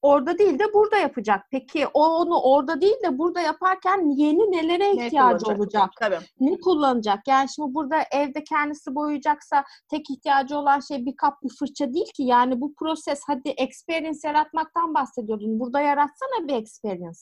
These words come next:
Speaker 2: Değil mi?
Speaker 1: Mesela.
Speaker 2: Evet. Herkes bütün güzellik ürünlerini eve çekti. Yani manikür yapıyor herkes, pedikür yapıyor herkes, sa-, cilt bakımı
Speaker 1: Şimdi
Speaker 2: yapıyor herkes. Hani, hani nerede?
Speaker 1: Ben ne söyleyeceğimi hatırladım. Ee,
Speaker 2: Hı.
Speaker 1: şunu söyleyecektim.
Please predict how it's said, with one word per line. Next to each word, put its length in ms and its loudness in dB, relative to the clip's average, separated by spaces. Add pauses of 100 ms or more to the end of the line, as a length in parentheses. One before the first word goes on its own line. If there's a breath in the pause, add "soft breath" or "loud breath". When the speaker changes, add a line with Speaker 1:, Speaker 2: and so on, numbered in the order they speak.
Speaker 2:
Değil 200 -4
mi? 140 -6
Speaker 1:
Mesela. 520 -4 (260)
Speaker 2:
Evet. 240 -4 (160)
Herkes 420 0
bütün 240 -10
güzellik 560 -2 (200)
ürünlerini 540 -4 (560)
eve 260 4
çekti. 360 -6
Yani 240 0
manikür 380 -6
yapıyor 360 -2
herkes, 520 -12
pedikür 340 -8
yapıyor 360 -6
herkes, 440 -10
sa-, 220 -12
cilt 240 -10
bakımı 160 -2
Speaker 1:
Şimdi 100 -4
Speaker 2:
yapıyor 220 -6
herkes. 280 -6
Hani, 220 -6 (120)
hani 240 -4
nerede? 480 -2 (1040 soft breath)
Speaker 1:
Ben 380 2
ne 80 -6
söyleyeceğimi 420 -6
hatırladım. 800 -8
Ee, 80 -4
Speaker 2:
Hı. 120 0
Speaker 1:
şunu 260 -8
söyleyecektim. 720 -6